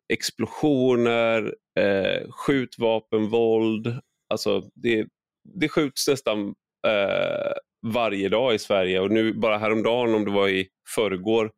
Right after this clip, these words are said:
så skickade min fru en skärmdump från, eh, aftonbladet punkt se, så här. De, och då har de ju sina notiser högst upp och då var det explosion, explosion och explosion. Det var liksom tre notiser i rad. Det var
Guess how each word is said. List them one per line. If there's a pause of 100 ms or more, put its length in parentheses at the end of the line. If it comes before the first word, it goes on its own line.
(100)
så
skickade
min
fru
en
skärmdump (220)
från,
eh,
aftonbladet (360)
punkt (100)
se,
så
här. (160)
De,
och
då
har
de
ju
sina
notiser
högst
upp
och
då
var
det (600)
explosion,
explosion
och
explosion.
Det
var
liksom
tre
notiser
i
rad.
Det
var